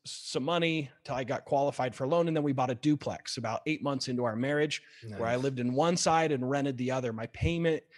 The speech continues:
Speaker 1: this was two thousand twelve, so the banks were unloading foreclosures, great
Speaker 2: Oh,
Speaker 1: opportunity.
Speaker 2: that's right. That's right. Yeah.
Speaker 1: Yeah. So I bought, uh,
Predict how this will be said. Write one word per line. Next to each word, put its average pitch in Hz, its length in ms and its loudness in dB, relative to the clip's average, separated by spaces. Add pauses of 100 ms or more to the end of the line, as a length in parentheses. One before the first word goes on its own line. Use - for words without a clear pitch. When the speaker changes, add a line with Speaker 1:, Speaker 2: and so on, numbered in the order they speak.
(140)
Speaker 1:
this 165 180 0
was 151 140 -2
two 185 160 -2
thousand 180 340 4
twelve, 160 340 4
so 147 100 -6
the 127 80 -4
banks 143 260 -2
were 147 100 2
unloading 143 360 2
foreclosures, 139 720 -2
great 131 280 -2
Speaker 2:
Oh, 143 40 4
Speaker 1:
opportunity. 143 500 0
Speaker 2:
that's 143 320 2
right. 143 340 6
That's 110 240 -6
right. 123 380 4
Yeah. 110 240 6
Speaker 1:
Yeah. 139 380 4 (840)
So 147 240 4
I 151 200 0
bought, 143 520 2
uh, 123 340 0